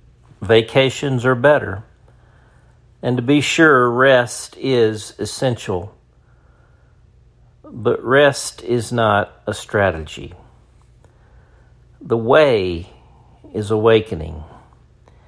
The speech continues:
Elijah must wake up. This is the way from glory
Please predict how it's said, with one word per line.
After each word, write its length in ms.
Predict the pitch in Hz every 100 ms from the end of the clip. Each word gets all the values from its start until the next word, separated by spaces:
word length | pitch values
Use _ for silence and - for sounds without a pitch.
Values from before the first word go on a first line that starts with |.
| _ _ _ _ _
Elijah 640 | 120 117 131 160 165 120 120
must 600 | 117 123 131 - - -
wake 460 | 107 110 110 107 113
up. 580 | 98 73 - _ - _ _ _ _ _ _ _ _ _ _ _ _ _
This 520 | - 110 156 - - -
is 540 | 143 143 139 123 - -
the 180 | 120
way 760 | 123 120 139 101 78 78 90 - _ _ _ _ _ _ _
from 280 | - 120 107
glory 500 | 107 123 120 98 92